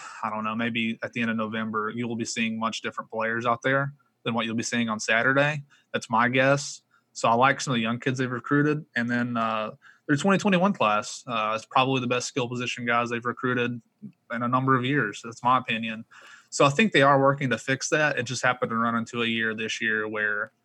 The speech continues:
you know, you lost Lynn Bowden, who was one of those guys from Ohio who had panned out,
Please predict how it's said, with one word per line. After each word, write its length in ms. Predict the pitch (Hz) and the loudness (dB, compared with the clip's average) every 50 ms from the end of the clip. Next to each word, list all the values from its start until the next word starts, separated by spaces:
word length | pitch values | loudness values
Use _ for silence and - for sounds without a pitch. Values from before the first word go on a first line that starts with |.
| _ _ _ _ _ _ _ _ _ _ | _ _ _ _ _ _ _ _ _ _
you 40 | |
know, 60 | - 101 | -8 -6
you 140 | 107 110 | -2 2
lost 280 | 117 120 127 123 - - | 4 4 4 4 2 0
Lynn 200 | 131 123 123 117 | 0 0 2 2
Bowden, 420 | 113 113 113 113 113 117 117 117 117 _ _ - | 2 4 2 2 0 -2 -4 -6 -8 _ _ -6
who 60 | 120 | -4
was 120 | 113 107 | -4 -2
one 120 | 113 117 113 | -2 -2 -2
of 60 | 113 | -2
those 120 | 110 110 | -2 -2
guys 320 | 113 113 110 110 110 107 - | 0 2 2 2 2 0 -2
from 180 | - 120 113 | -4 -4 -4
Ohio 320 | 110 107 113 113 113 110 113 | -2 0 0 0 0 -2 -2
who 80 | 110 | -2
had 200 | 110 113 117 117 | -2 -2 -2 -2
panned 240 | - 117 107 110 110 | -4 -4 -4 -2 -2
out, 300 | 107 107 107 110 113 - | -2 0 0 0 -2 -4